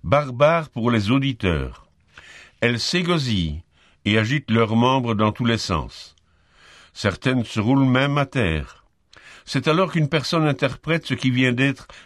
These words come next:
baragouiné. Dieu n'est pas un Dieu de désordre. Nous pouvons donc nous demander si ces assemblées sont effectivement guidées par le Saint-Esprit ou se trouvent plutôt sous l'influence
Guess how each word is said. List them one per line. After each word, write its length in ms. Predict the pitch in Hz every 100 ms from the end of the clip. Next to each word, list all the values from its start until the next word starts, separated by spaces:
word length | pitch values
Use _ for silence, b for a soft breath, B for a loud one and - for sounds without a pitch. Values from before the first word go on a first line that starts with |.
| -
baragouiné. 840 | 113 131 131 120 113 98 69 67 _ _ b b b b b b b
Dieu 440 | 67 69 107 143 151
n'est 160 | 107
pas 240 | 92 131 117
un 80 |
Dieu 180 | 101 131
de 80 | 107
désordre. 720 | 85 87 143 135 76 64 67 _ _ _ B B B B
Nous 120 | 92
pouvons 300 | 110 185 196
donc 260 | 185 190 185
nous 80 | 156
demander 480 | 147 135 127 156 160
si 200 | - 117
ces 240 | 123 120
assemblées 640 | 117 120 113 107 117 131 139 b b b b
sont 280 | - 110
effectivement 920 | 101 143 185 180 147 123 117 107 113 123 B B B B
guidées 580 | 85 95 156 147 151 165
par 200 | 156 135
le 100 | 123
Saint-Esprit 800 | 110 127 117 117 - - 135 180 B B B B
ou 120 | 131
se 120 | 123
trouvent 340 | 165 - 175 139
plutôt 440 | 170 151 165 185
sous 220 | 156 117
l'influence 800 | 104 139 156 - 139 143 151 139